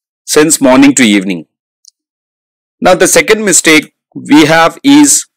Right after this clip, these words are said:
we plan more, but we cannot do the task. Often, we think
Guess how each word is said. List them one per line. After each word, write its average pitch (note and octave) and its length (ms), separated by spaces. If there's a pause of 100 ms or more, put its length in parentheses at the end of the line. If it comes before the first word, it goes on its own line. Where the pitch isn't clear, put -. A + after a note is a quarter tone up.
(520)
we D4+ 180
plan G3 320
more, D#3+ 240
but B2+ 260
we D3+ 120
cannot D#3+ 340
do D3 140
the B2+ 140
task. F2+ 440 (380)
Often, F3 460 (120)
we C#3 280
think G#3 420